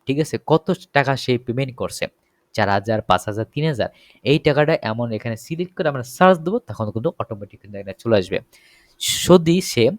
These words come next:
আইবিএস প্লাস প্লাস আলোকে যদি এটা যদি সাবমিট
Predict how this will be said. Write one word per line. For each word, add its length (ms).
আইবিএস 580
প্লাস 300
প্লাস 260
আলোকে 520
যদি 380
এটা 260
যদি 260
সাবমিট 680